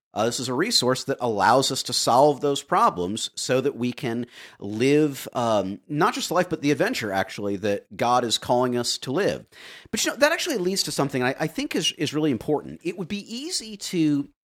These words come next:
take almost a negative view on all this in a sense of, like, God wants me to live a life,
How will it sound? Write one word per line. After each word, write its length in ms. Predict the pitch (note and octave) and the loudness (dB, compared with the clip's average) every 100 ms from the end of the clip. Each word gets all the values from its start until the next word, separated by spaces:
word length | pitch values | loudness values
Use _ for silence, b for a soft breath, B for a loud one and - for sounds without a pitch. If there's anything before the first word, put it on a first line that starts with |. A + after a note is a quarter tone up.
| b b b b _ | b b b b _
take 300 | - A#3+ - - | -2 -2 -2 6
almost 420 | D#3+ G3+ G3 - - | 6 8 4 2 -2
a 40 | |
negative 680 | D3 C#3 D3 E3+ F3 D3+ G2 | 0 4 4 4 2 0 0
view 260 | A#2+ B2+ | 0 2
on 100 | G#2+ | 2
all 160 | G#2 G2 | 0 -2
this 180 | F#2 - | -4 -6
in 140 | - | -4
a 60 | G2+ | 2
sense 560 | C#3+ C#3 A#1+ - - | 4 4 -2 -6 -6
of, 120 | D3 | -4
like, 360 | B2+ C3+ C3 - B B B B | 4 4 4 0 B B B B
God 340 | A#2 E3+ A#3 B3+ | 6 8 8 6
wants 280 | C4+ B3+ | 2 0
me 100 | A3 | 0
to 80 | G3+ | 0
live 220 | F3+ F3 | 4 4
a 40 | E3 | 6
life, 360 | D3 D3 D3+ | 6 6 4